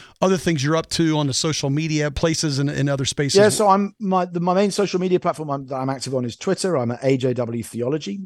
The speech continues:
Speaker 2: I also have a blog which I post, which I've been doing for about ten years, called think theology dot co dot U K. And I, with that, which is where I host our annual theological conference and, and write a bunch of things there. But, and then I,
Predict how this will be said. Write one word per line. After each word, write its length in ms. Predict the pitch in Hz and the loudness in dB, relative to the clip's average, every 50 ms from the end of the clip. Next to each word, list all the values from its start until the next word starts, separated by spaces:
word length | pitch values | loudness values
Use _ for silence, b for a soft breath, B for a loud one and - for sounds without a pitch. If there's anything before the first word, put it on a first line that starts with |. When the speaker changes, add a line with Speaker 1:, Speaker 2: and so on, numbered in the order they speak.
| - _ - | -14 _ -6
Speaker 2:
I 100 | 127 135 | -4 -2
also 220 | 135 135 - 131 | -2 -2 -4 -6
have 140 | 123 131 127 | -6 -4 -4
a 60 | 127 | -4
blog 360 | 117 117 - 151 170 170 147 | -6 -4 0 0 2 2 0
which 160 | 156 147 - 147 | -2 -6 -4 -6
I 80 | 143 | -6
post, 520 | 131 - 151 147 139 - - - - - _ - | -4 -4 -4 -4 -4 -6 -10 -14 -16 -20 _ -16
which 240 | - 127 120 - 127 | -12 -10 -8 -8 -8
I've 80 | 117 | -6
been 140 | 107 120 113 | -6 -6 -6
doing 180 | 117 123 120 104 | -4 -6 -6 -6
for 80 | 117 | -8
about 160 | 110 117 113 | -8 -8 -8
ten 200 | - - 120 120 | -6 -4 -4 -4
years, 200 | 120 123 123 117 | -2 -4 -4 -6
called 220 | - - 123 110 - | -6 -8 -10 -8 -6
think 240 | - 127 120 120 - | -8 -8 -8 -8 -6
theology 580 | 120 123 120 117 123 113 117 120 117 120 117 _ _ _ _ - | -6 -4 -2 -2 -4 -4 -4 -8 -8 -10 -12 _ _ _ _ -12
dot 160 | 113 117 110 | -12 -10 -6
co 160 | - 123 120 | -4 -4 -2
dot 160 | 117 120 120 | -2 -4 -6
U 100 | 123 120 | -8 -6
K. 240 | 113 143 151 185 254 - B B B B B B B B B B B _ - | -2 0 0 0 0 -4 B B B B B B B B B B B _ -6
And 200 | 110 110 110 107 | -4 -4 -4 -4
I, 240 | 104 110 113 120 - | -6 -8 -10 -10 -10
with 140 | 113 113 107 | -10 -10 -8
that, 100 | 113 110 | -8 -8
which 160 | 113 113 - | -8 -8 -8
is 80 | 120 101 | -8 -8
where 280 | 110 110 107 107 107 | -10 -8 -8 -8 -8
I 40 | 110 | -6
host 280 | 98 110 110 101 - 110 | -6 -6 -6 -6 -6 -8
our 140 | 101 101 98 - _ - | -10 -10 -12 -14 _ -8
annual 240 | 107 110 113 110 101 | -6 -6 -6 -6 -8
theological 480 | - - 107 107 110 110 104 - 110 101 | -8 -8 -8 -6 -6 -8 -10 -10 -10 -6
conference 580 | - 185 185 175 - - 156 147 139 127 - | -4 -4 -4 -4 -4 -4 -4 -4 -4 -6 -8
and, 180 | 117 110 110 110 - | -6 -6 -6 -8 -8
and 120 | 113 117 | -8 -8
write 200 | 110 113 107 - | -6 -6 -6 -8
a 40 | 104 | -8
bunch 180 | 107 107 - | -12 -12 -12
of 60 | 95 92 | -12 -12
things 200 | 104 101 98 - | -12 -10 -8 -8
there. 280 | 117 110 104 104 104 _ B B B B B B B B - | -8 -6 -8 -10 -12 _ B B B B B B B B -10
But, 320 | - - 170 170 170 170 - | 0 4 4 4 4 4 2
and 160 | 156 143 156 | 0 2 2
then 120 | 156 151 151 | 2 0 0
I, 120 | 147 147 | -2 -4